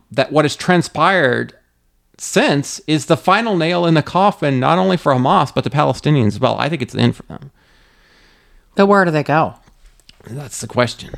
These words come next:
Speaker 1: Um, I think, I don't know, but I, I think
Speaker 2: I don't want them here.
Speaker 1: <laughs> Well, you're not gonna
Speaker 2: I'm sorry. I don't want people who could be maybe terrorists or at least,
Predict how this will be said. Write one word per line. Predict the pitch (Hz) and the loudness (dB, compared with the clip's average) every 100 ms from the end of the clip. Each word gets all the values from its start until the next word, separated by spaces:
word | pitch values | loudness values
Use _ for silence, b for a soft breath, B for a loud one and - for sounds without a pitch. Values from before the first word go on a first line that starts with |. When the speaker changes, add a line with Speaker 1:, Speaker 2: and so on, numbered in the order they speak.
| - | -12
Speaker 1:
Um, | 113 113 113 - | -6 -4 -4 -8
I | 107 | -12
think, | 107 120 120 _ _ _ _ _ _ _ - | -10 -8 -10 _ _ _ _ _ _ _ -14
I | |
don't | 104 110 117 | -10 -8 -6
know, | 120 110 | -6 -6
but | - 107 | -8 -8
I, | 110 - | -8 -8
I | 110 | -10
think | - 113 - - | -8 -10 -6 0
Speaker 2:
I | 175 | 2
don't | 233 170 | 2 -2
want | 156 | -6
them | 139 | -6
here. | 135 131 190 - _ - | -6 -4 -6 -8 _ -10
Speaker 1:
<laughs> | - - - | -10 -10 -12
Well, | - - _ b b b | -12 -12 _ b b b
you're | - 131 | -2 2
not | 180 214 | 4 4
gonna | 202 | 4
Speaker 2:
I'm | 226 254 | 2 0
sorry. | - 277 349 294 | 2 4 4 2
I | 170 165 226 | -2 -4 0
don't | 269 247 | 0 2
want | 269 285 | -2 -2
people | - 302 233 | 0 0 2
who | 214 | 2
could | 220 233 | 2 2
be | 254 | 2
maybe | 226 214 262 285 | 4 4 4 2
terrorists | 247 277 262 240 240 | 2 4 6 6 4
or | 226 | 2
at | 226 - 226 | 2 0 4
least, | 277 269 - | 4 4 0